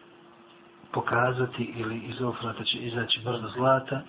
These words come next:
pa ko bude prisutan i prisustvuje tome, neka ne uzima od njega ništa, kaže poslanik sallallahu alejhi ve sellem. Ovaj hadis ukazuje na jednu pojavu pred kijametski dan koja će se uistinu desiti, a na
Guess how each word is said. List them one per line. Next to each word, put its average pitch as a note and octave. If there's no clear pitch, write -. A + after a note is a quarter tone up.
pa B2
ko C#3+
bude C3+
prisutan A#2+
i A2
prisustvuje A#2+
tome, C3
neka A#2
ne A2+
uzima A#2+
od G#2+
njega A2+
ništa, A#2+
kaže G#2+
poslanik G#2+
sallallahu G2+
alejhi G2+
ve F2+
sellem. -
Ovaj F#3
hadis E3+
ukazuje C#3+
na A#2
jednu A#2
pojavu A#2
pred A2+
kijametski A2+
dan A2+
koja A2+
će A#2
se A2
uistinu A2+
desiti, B2
a B2
na B2